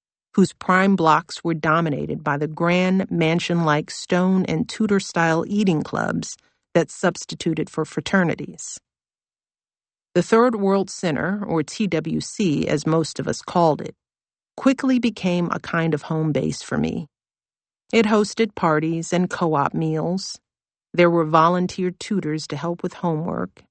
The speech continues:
and spaces just to hang out. I'd made a handful of instant friends during the summer program, and many of us gravitated toward the center during our free time. Among them was Suzanne Aleli.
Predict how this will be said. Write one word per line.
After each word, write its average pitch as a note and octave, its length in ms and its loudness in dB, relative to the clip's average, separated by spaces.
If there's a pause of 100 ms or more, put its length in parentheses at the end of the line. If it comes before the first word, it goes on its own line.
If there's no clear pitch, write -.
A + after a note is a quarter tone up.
(320)
and E3+ 120 2
spaces F3 600 0
just D#3+ 300 -2
to F#3 80 0
hang F3 260 0
out. D3+ 340 -2 (800)
I'd E3+ 200 4
made F3 180 4
a - 20 -4
handful F#3 520 0
of F3 80 -2
instant F3+ 440 0
friends D#3+ 500 0
during D#3+ 280 0
the D#3 80 -2
summer F#3 340 2
program, D#3 680 -2 (320)
and F3 140 6
many G3 220 6
of F3 100 0
us D#3 180 -2
gravitated E3 720 0
toward D#3 260 -4
the D3+ 60 -4
center D#3 360 0
during C#3+ 360 0
our C#3+ 100 0
free - 280 0
time. - 480 -4 (800)
Among F3+ 420 6
them G#3+ 400 2
was E3 300 0
Suzanne F3+ 800 2
Aleli. F3 640 0